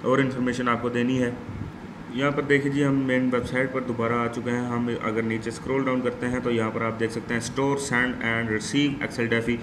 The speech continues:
यहाँ पर Trust Wallet पर, Binance पर, MetaMask पर, Excel Pay पर यहाँ पर आप जो है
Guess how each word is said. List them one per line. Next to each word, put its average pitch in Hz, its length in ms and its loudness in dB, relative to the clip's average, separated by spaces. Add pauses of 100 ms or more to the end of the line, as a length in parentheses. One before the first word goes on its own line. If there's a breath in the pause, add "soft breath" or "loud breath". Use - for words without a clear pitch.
(320 loud breath)
यहाँ 120 140 2
पर 120 100 -2
Trust 120 320 0
Wallet 127 200 4
पर, 127 200 4
Binance 120 480 2
पर, 127 80 2
MetaMask 117 480 2
पर, 117 380 0
Excel 123 220 -2
Pay 120 220 2
पर 117 200 0
यहाँ 113 180 2
पर 113 140 -2
आप 110 220 0
जो 117 80 2
है 117 140 0